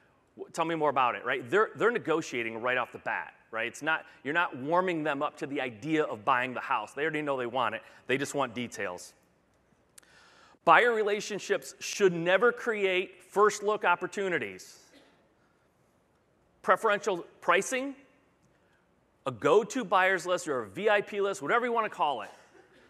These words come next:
V I P list, uh, preferred buyers lists, those benefit the buyer. They don't benefit you as the wholesaler. They do not benefit you,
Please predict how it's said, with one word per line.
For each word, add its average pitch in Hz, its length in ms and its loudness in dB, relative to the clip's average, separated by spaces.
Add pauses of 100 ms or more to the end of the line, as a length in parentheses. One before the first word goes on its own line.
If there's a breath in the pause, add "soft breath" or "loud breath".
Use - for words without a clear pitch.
(320 soft breath)
V 202 200 -2
I 247 140 6
P 247 260 -6
list, 226 500 -2 (500 soft breath)
uh, 120 180 2
preferred 185 640 2
buyers 202 440 2
lists, 208 520 -4 (400)
those 185 280 4
benefit 202 540 -4
the 143 60 -10
buyer. 107 420 0 (100)
They 117 100 -4
don't 151 380 0
benefit 143 440 -2
you 123 320 -4 (840)
as 113 160 -4
the 120 80 -4
wholesaler. 104 580 -6
They 110 120 -6
do 107 240 -6
not 147 240 0
benefit 127 420 -4
you, 92 220 -16